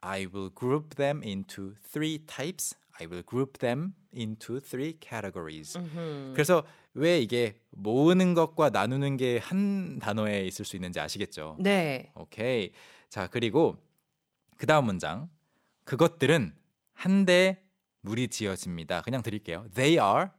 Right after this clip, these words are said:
Speaker 2: They are
Speaker 1: grouped
Speaker 2: grouped
Speaker 1: together.
Speaker 2: together.
Speaker 1: 이것도 이제 아직 다음 단계로 넘어가기 위한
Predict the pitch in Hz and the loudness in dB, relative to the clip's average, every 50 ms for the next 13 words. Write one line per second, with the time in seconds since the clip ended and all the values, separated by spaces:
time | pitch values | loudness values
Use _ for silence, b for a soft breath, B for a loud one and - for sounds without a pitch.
0 | _ _ _ _ _ _ _ _ _ _ _ _ _ - 170 165 190 220 247 262 | _ _ _ _ _ _ _ _ _ _ _ _ _ -8 -2 2 4 4 4 2
1 | - - 170 160 143 139 147 196 247 262 - _ - - 110 120 156 180 - _ | 2 2 2 4 4 4 4 2 0 -2 -8 _ -10 -6 -2 0 0 -2 -2 _
2 | - - - - _ _ _ _ _ _ _ _ _ _ - - 147 135 139 196 | -18 -18 -18 -18 _ _ _ _ _ _ _ _ _ _ -14 -10 -6 -2 0 -2
3 | 254 262 _ - - - - _ _ - - 113 107 - 110 113 120 101 85 80 | -2 -2 _ -12 -12 -12 -12 _ _ -16 -12 -12 -8 -6 -6 -6 -4 -4 -6 -8
4 | _ _ _ _ _ _ - - 180 - 175 175 202 - - 117 - - _ - | _ _ _ _ _ _ -16 -14 -8 -2 -2 -2 -2 -2 -6 -12 -14 -16 _ -14
5 | - - - - - 95 87 76 87 80 - - - 85 92 - _ _ _ _ | -10 -10 -10 -8 -6 -8 -6 -6 -6 -6 -4 -6 -6 -6 -8 -12 _ _ _ _
6 | - - - 98 110 123 113 117 107 98 98 90 78 80 82 85 85 87 85 78 | -12 -4 -2 -2 -2 0 0 -2 -2 -2 -2 -4 -4 -6 -6 -6 -6 -6 -6 -6
7 | 85 78 82 80 78 78 76 | -10 -10 -8 -10 -10 -12 -14